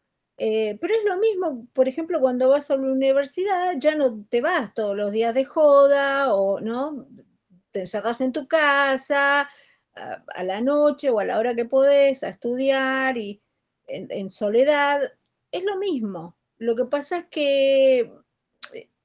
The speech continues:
yo creo que no vemos el, el, el tema espiritual como algo necesario. Ese es el problema.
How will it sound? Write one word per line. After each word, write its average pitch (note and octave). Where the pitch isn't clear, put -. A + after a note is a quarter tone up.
yo B3+
creo C#4
que C4
no A#3+
vemos C4
el, G#3+
el, G3
el G3
tema C4
espiritual B3
como G#3
algo A#3
necesario. F3+
Ese A#3+
es A3
el F#3
problema. E3+